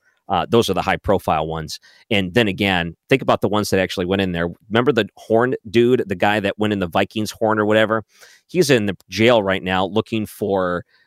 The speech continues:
uh, what, dietary restrictions? He, he has a, what's his thing? It's like, "Oh, I do an all-organic meal and I can't eat anything."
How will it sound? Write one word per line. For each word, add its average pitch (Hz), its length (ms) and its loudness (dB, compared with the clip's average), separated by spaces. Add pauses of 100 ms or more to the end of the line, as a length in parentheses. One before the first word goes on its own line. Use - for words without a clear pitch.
uh, 87 360 0
what, 92 320 -4
dietary 120 640 2
restrictions? 117 680 -2
He, 104 200 -2
he 98 200 -4
has 104 260 0
a, 90 220 0 (520)
what's 117 220 -2
his 135 220 0
thing? 127 180 2
It's 107 180 0
like, 92 180 0
"Oh, 104 120 0
I 95 120 2
do 95 180 -4
an 92 100 -4
all-organic 98 800 0
meal 90 320 -2
and 80 100 -6
I 85 60 -6
can't 101 300 -6
eat 98 160 -2
anything." 80 500 -6